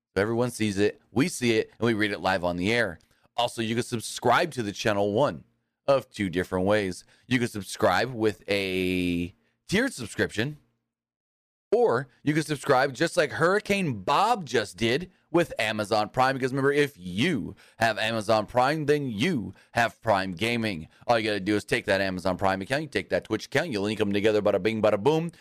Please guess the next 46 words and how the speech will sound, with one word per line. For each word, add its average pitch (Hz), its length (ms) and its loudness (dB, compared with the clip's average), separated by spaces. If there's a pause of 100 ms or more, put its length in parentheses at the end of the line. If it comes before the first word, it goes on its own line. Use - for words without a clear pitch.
(120)
your 113 140 2
Prime 104 380 0
Gaming. 135 400 -2
And 135 100 0
remember, 156 300 0
it - 100 -4
doesn't 190 320 0
even 160 240 -2
have 135 240 0
to 127 120 -6
be 120 280 0 (340)
your 143 220 4
Amazon 104 380 2
Prime 101 280 0
account. 101 360 -2 (160)
It 139 100 0
can 147 160 -4
be 139 220 -4 (180)
anybody's 101 560 -2
Amazon 92 380 0
Prime 98 240 0
account, 101 260 0
whether 117 180 2
that's 120 200 0
your 135 100 2
mother, 117 200 2
your 87 120 -4
father, 107 220 0
your 90 120 -6
brother, 104 200 0
your 90 100 -6
sister, 117 260 -10
your 92 120 -2
grandma, 107 220 0
your 90 100 -8
grandpa, 107 220 -2
your 98 180 -2
auntie, 104 200 -4
your 101 140 2
uncle, 127 340 0 (280)
anybody. 101 680 -2 (220)
Anybody, 120 400 0
anybody, 107 480 -2 (240)
anybody's 95 800 -2
Amazon 101 580 0 (420)
Prime 85 440 0